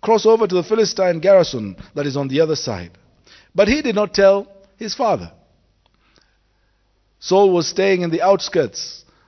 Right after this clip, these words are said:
of Gibeah under the pomegranate tree. That word is very hard. Pomegranate tree, which was in Migron.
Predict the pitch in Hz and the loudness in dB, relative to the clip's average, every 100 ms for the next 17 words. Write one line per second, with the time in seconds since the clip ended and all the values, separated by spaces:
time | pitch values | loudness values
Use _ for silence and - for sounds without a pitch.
0 | _ 135 123 120 139 170 185 107 - - | _ -10 -8 -8 -2 2 2 0 -10 -6
1 | 180 175 151 - _ _ _ _ _ _ | -2 -2 -2 -4 _ _ _ _ _ _
2 | 165 156 151 131 127 180 175 160 160 - | -6 -4 -6 -8 -8 -6 -4 -4 -6 -14
3 | - - 127 101 156 - 160 156 110 85 | -14 -8 -6 -6 -8 -6 -4 -4 -6 -10
4 | 87 143 160 98 90 73 _ _ _ _ | -8 -8 -8 -10 -14 -18 _ _ _ _
5 | _ _ _ _ _ 156 151 151 135 113 | _ _ _ _ _ -2 -2 -4 -8 -10
6 | 151 156 156 139 - - - 120 80 78 | -8 -8 -8 -10 -14 -16 -12 -10 -12 -20
7 | _ _ _ 180 214 185 175 160 - 170 | _ _ _ -6 -6 -2 0 -2 -4 -6
8 | 156 165 185 139 127 98 82 | -4 -4 -6 -6 -6 -8 -12